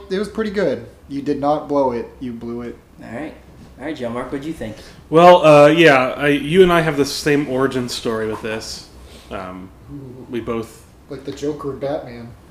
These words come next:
Speaker 3: Alex and I, throughout our lives, have really been like the Joker and Batman. Of course, I'm Batman, and I always have been. Yeah, we saw that show in twenty fourteen, which was great.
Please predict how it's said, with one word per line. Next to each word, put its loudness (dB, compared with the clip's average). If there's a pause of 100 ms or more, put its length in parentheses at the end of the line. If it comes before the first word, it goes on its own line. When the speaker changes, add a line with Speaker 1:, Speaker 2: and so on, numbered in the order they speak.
(640)
Speaker 3:
Alex -2
and -2
I, 0
throughout -2
our -2
lives, -6
have -14
really -6
been -12
like -14
the -14
Joker -14
and -18
Batman. -16 (640)
Of -20
course, -6
I'm -6
Batman, -12 (380)
and -14
I -10
always -12
have -14
been. -20 (260)
Yeah, 0
we -6
saw -4
that -2
show -2
in -4
twenty -6
fourteen, -10 (1040)
which -20
was -16
great. -16